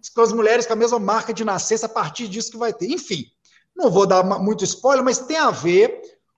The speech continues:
com uma história de um cara que é poderosão mexicano, e aí tem toda uma onda de intriga. Um cara que tá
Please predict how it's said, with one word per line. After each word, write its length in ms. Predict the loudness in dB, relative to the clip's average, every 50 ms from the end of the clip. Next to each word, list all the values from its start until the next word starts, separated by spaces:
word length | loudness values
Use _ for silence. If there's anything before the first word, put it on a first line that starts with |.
| _
com 80 | -8 -2
uma 100 | 0 0
história 540 | 0 -2 -4 0 2 4 4 4 4 4 2
de 100 | 0 -2
um 100 | -6 -6
cara 380 | -4 0 0 2 2 2 0
que 80 | -2 -4
é 40 | -6
poderosão 680 | -4 -2 0 0 2 2 2 2 2 2 0 2 2
mexicano, 580 | 0 0 -2 -4 -8 -6 -4 -2 -2 -2 -2 -4
e 120 | -4 -4
aí 120 | -4 -4 -4
tem 160 | -6 -8 -14
toda 300 | -8 -4 -2 -2 0 2
uma 140 | 2 4 4
onda 240 | 4 4 2 0 -4
de 120 | -6 -4
intriga. 480 | -6 -6 -4 -6 -6 -6 -4 -4 -4 -6 -6 -8 _ _ _ _ _ _ _ _
Um 140 | -6 -6 -6
cara 320 | -4 -2 0 0 0 0 -2
que 100 | 0 0
tá 100 | -2